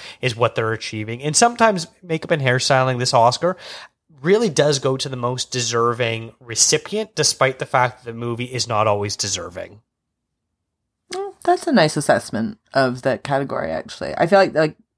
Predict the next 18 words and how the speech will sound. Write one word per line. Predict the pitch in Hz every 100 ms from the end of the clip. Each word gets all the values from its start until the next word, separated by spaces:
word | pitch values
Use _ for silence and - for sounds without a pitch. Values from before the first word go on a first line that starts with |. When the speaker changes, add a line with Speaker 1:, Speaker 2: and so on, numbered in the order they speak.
| _ 160
Speaker 2:
you're | 165
right, | 165 117
like, | 131 127
costume | 147 147 160
design, | 151 147 147 143 139
ma-, | 135
hair | 139 143
and | 139
makeup, | 127 - 180 202 - _ _ - -
it | 156 151
does | 156 156
go | 156 147
to | 147 147
the |
people | 147 131 135
who, | 135 131 127 139
who | 131
genuinely, | 135 131 131 127 123 123